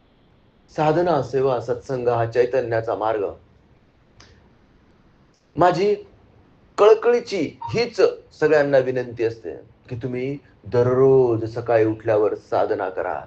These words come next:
एकही दिवस सुटता कामा नये.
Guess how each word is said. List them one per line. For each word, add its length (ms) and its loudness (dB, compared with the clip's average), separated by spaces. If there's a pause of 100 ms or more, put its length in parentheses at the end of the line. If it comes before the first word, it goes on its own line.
(140)
एकही 380 2
दिवस 300 4 (920)
सुटता 320 0
कामा 320 -4
नये. 120 -10